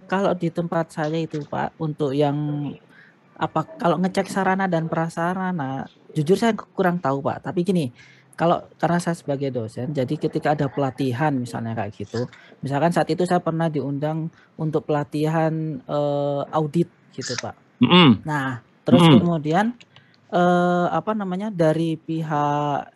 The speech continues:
Speaker 1: karena yang undang waktu itu dari penjaminan mutu, jadi penjaminan mutu langsung kirim undangan ke kami gitu kan, ke saya gitu, terus habis itu udah ikut. Nah,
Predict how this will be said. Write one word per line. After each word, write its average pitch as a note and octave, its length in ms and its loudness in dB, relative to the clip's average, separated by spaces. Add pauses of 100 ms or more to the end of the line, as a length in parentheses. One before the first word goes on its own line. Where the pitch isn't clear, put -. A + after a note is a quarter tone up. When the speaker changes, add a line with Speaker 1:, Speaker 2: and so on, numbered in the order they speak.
(100)
Speaker 1:
karena D#3+ 160 -2
yang E3+ 160 0
undang D#3 240 -2
waktu D3+ 240 -6
itu E3+ 80 -2
dari D3 240 0
penjaminan C#3+ 640 -4
mutu, C3+ 400 -4
jadi D3+ 320 -2 (320)
penjaminan D3+ 400 0
mutu D#3+ 160 -4
langsung F3+ 400 -2
kirim D#3+ 320 -2
undangan C3+ 480 -4
ke C3 240 -2
kami A#2 560 -6
gitu A#2 240 -8
kan, C3+ 160 -4
ke D#3+ 160 -6
saya C3 400 -4
gitu, C#3 240 -4
terus D#3 160 -2
habis C#3+ 160 -6
itu F3+ 160 -2 (320)
udah F#3 240 2
ikut. F3+ 320 0
Nah, C3+ 240 -2